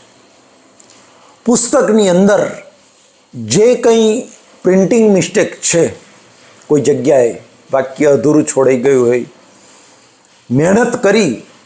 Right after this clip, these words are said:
અને એ પુસ્તક જ્યાં સુધારા વધારા એ કરીને મને મોકલ્યું છે. એ બદલ ધીરુભાઈનો ખૂબ ખૂબ આભાર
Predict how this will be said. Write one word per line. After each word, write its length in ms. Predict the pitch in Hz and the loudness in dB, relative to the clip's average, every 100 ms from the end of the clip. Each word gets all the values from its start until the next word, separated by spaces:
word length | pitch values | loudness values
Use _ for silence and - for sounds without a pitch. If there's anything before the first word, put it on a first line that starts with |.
| _ - - - | _ -20 -20 -6
અને 520 | 143 151 147 139 135 - _ _ _ - - - - 143 | -2 0 0 0 -2 -10 _ _ _ -20 -18 -20 -10 -2
એ 220 | 147 143 | 0 0
પુસ્તક 560 | 143 135 - 160 123 - - - - _ - - - - - _ | -2 -4 -2 -2 -2 -6 -20 -20 -20 _ -20 -20 -20 -20 -20 _
જ્યાં 180 | 113 131 | -4 -2
સુધારા 420 | - 123 151 143 | -2 0 0 2
વધારા 380 | 139 131 135 127 | 0 0 0 2
એ 120 | 131 | 2
કરીને 380 | - 123 123 123 | 2 0 0 0
મને 400 | 120 120 117 117 - | -2 -2 -2 -6 -8
મોકલ્યું 440 | 127 117 117 135 143 | -4 -2 0 0 0
છે. 260 | - 165 185 _ _ _ - - _ _ | -2 -6 -10 _ _ _ -20 -20 _ _
એ 60 | 131 | -2
બદલ 500 | 131 131 135 127 123 - - _ _ _ _ - _ - 110 | 0 2 2 0 -4 -12 -20 _ _ _ _ -20 _ -14 -4
ધીરુભાઈનો 600 | 147 143 131 131 131 123 | 0 2 2 2 0 -2
ખૂબ 280 | - 147 | -4 -6
ખૂબ 220 | - 139 131 | -4 -2 0
આભાર 560 | 120 143 156 - - | 0 -2 -2 -4 -12